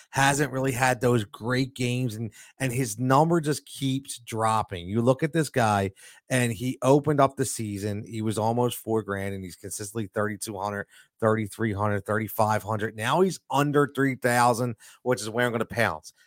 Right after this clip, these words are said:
Twenty-nine hundred for Dylan Carlson against Williams for the Mets. I think this is one of those tremendous,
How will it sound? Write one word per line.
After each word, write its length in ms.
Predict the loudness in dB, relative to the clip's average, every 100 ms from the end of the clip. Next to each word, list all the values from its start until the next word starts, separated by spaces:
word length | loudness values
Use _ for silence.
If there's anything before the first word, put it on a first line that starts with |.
| _
Twenty-nine 500 | -4 0 2 4 2
hundred 280 | 2 2 0
for 120 | -4
Dylan 300 | 0 2 2
Carlson 480 | 2 2 2 -2 -12
against 400 | -12 -4 -2 -2
Williams 400 | 0 0 0 -4
for 100 | -2
the 80 | -2
Mets. 400 | 0 -2 -2 -4 _ -20 _
I 160 | -6 -4
think 220 | -6 -6
this 180 | -8 -8
is 100 | -10
one 220 | -6 -4
of 80 | -2
those 220 | -2 -2
tremendous, 760 | -8 -6 -2 -2 0 -4 -4